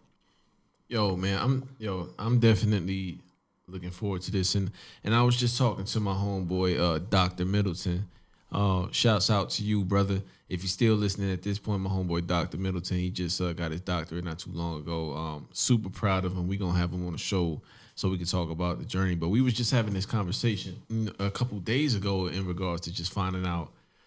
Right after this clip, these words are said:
about where we from and what we about. And, uh, and of course, as I, I was younger, I, I didn't,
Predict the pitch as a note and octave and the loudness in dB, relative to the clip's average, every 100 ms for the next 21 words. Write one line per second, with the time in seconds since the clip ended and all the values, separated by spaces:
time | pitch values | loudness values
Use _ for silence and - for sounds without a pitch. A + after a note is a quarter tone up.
0 | _ E2+ F2 F2+ D#2 F#2+ F#2 F#2 E2+ - | _ -4 0 2 2 2 2 0 -2 0
1 | G#2 G2+ F2+ F2 F#2 D2+ F2+ D2+ A#1+ F#2 | 2 4 2 4 2 2 0 0 0 2
2 | G#2 E2 F2 F2 D2 - E2+ E2+ - - | 2 2 0 -2 -4 -6 -6 -6 -8 -4
3 | D3 B2 G2+ G2+ G2 - D#2+ E2+ F2 F#2 | 0 2 2 2 0 0 -4 -2 -2 0
4 | F#2+ F2 F#2+ G2+ F2 G2 F2+ D2+ D#2+ E2 | 0 0 0 -2 -2 0 0 -2 -4 -8